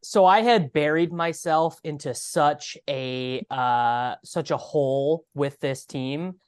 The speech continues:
that it was, it was basically impossible for me to, to get out of it other than trading Patrick Mahomes. I'm trying to find, I'm trying to find the exact trade. I think I have to go back to the prior year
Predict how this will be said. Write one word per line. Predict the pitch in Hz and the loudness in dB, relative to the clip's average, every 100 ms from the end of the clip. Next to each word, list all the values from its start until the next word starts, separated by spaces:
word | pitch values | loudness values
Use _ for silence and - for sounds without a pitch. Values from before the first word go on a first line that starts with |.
| _ 139 | _ -4
that | 143 131 131 - | 0 2 0 -2
it | 156 | -4
was, | 156 147 131 | -2 -4 -4
it | 151 | -6
was | 139 123 | -6 -4
basically | 143 139 147 139 143 139 135 | -4 -4 -6 -6 -4 -4 -6
impossible | 123 117 135 127 - 143 147 151 151 | -12 -2 0 0 -2 0 0 0 -4
for | - 143 131 | -8 -4 -2
me | 123 123 127 | -4 -6 -8
to, | 123 143 123 120 | -8 -8 -6 -6
to | - 123 | -8 -6
get | 123 135 | -2 -4
out | - 127 147 | -2 -2 0
of | 151 | 2
it | 170 170 _ | 2 0 _
other | 143 147 151 | -4 -2 -2
than | 147 151 156 165 - _ _ _ | 0 0 -2 -6 -14 _ _ _
trading | - 180 185 185 196 - _ | 0 0 0 -4 -8 -12 _
Patrick | 185 185 190 | -2 -2 -4
Mahomes. | 175 190 185 151 | -2 -2 -2 -6
I'm | 151 | -6
trying | 190 208 | -2 0
to | 190 | 0
find, | - 143 139 135 123 - | 0 0 0 -2 -8 -10
I'm | 139 131 | -10 -8
trying | 151 151 | -6 -6
to | 143 | -6
find | 123 123 123 | -6 -6 -8
the | |
exact | 117 127 127 - | -8 -6 -6 -6
trade. | 127 120 | -4 -4
I | 113 | -4
think | - 131 127 _ _ - | -6 -8 -10 _ _ -6
I | |
have | 131 | -6
to | 131 | -4
go | 131 | -6
back | 120 117 117 | -2 -4 -4
to | 143 | -8
the | 120 | -10
prior | - 127 113 123 123 | -6 -4 -4 -4 -8
year | 120 120 127 147 | -8 -8 -6 -6